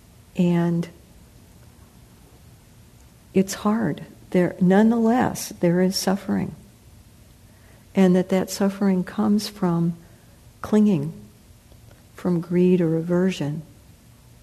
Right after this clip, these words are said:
But that there is a way to end it. And that is the teachings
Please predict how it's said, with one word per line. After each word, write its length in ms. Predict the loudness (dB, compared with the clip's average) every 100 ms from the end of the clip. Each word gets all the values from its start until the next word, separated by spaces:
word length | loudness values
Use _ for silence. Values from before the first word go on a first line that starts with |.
| -20 -20 -20 -20 -20 -20 -20 -6
But 180 | -2 0
that 180 | 0
there 220 | 2 0 2
is 240 | 2 2 2
a 80 |
way 200 | 0 0
to 200 | -2 -4 -6
end 240 | -6 -6
it. 160 | -10 -14 -18 -20 -20 -20 -20 -20 -20 -20 -20 -20 -20 -20 -20 -10 -2
And 220 | 2 2
that 340 | 2 2 0
is 520 | 0 0 0 -4 -10 -14 -20 -20 -20 -20 -20 -20 -20 -20 -20 -20 -20 -20 -20 -20 -4
the 100 | -4
teachings 840 | -2 -4 -4 -6 -10 -10 -12 -18